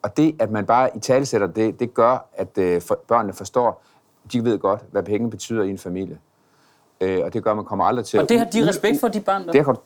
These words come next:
Speaker 1: det har de tro, og det har forældrene respekt for. Men det er også det, de gør, at de kan sige til deres børn, at nu skal vi tage skeen i den anden hånd. Og derfor, de der forældrepålæg, det kommer faktisk aldrig til, det er ganske få tilfælde, hvor man har været ude og tage børnefamilieydelsen fra dem,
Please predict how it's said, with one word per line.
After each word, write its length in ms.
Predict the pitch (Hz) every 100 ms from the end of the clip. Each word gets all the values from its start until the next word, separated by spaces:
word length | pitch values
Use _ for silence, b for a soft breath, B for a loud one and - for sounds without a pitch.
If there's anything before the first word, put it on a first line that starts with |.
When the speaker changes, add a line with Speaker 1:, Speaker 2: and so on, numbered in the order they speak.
| _
Speaker 1:
det 120 | 139
har 80 | 160
de 60 | 123
tro, 220 | - 143
og 100 | 117
det 80 | 123
har 60 |
forældrene 500 | 110 - 156 127 92 85
respekt 280 | 95 - 117
for. 100 | 107
Men 100 | 95
det 80 | 104
er 40 |
også 140 | 110 135
det, 100 | 143
de 60 | 120
gør, 220 | - 151
at 200 | 131 110
de 80 | 107
kan 100 | 98
sige 280 | - 139 151
til 120 | 104
deres 120 | 95
børn, 240 | - 101 - b -
at 100 | 104
nu 220 | 113 117 -
skal 280 | - - 95
vi 100 | 92
tage 340 | - 98 87 85
skeen 300 | - 117 98
i 60 |
den 120 | 98
anden 200 | 87 98
hånd. 200 | 95 87 - _ B B B B - - _ _ _ _ -
Og 80 | 143
derfor, 460 | 139 143 147 - -
de 60 | 151
der 100 | 156
forældrepålæg, 560 | 143 143 127 117 104
det 80 | 107
kommer 200 | - 147
faktisk 320 | - 123 120
aldrig 220 | 113 131 120
til, 160 | 123 117 104 _ b b b b
det 20 | -
er 40 |
ganske 300 | 120 123 -
få 180 | - 104
tilfælde, 380 | - - 107 95
hvor 140 | 98
man 140 | 92 92
har 40 |
været 100 | 90
ude 180 | 107 123
og 80 | -
tage 200 | 107 110 - _ -
børnefamilieydelsen 760 | 107 110 104 90 90 87 95
fra 200 | - 95
dem, 100 | 101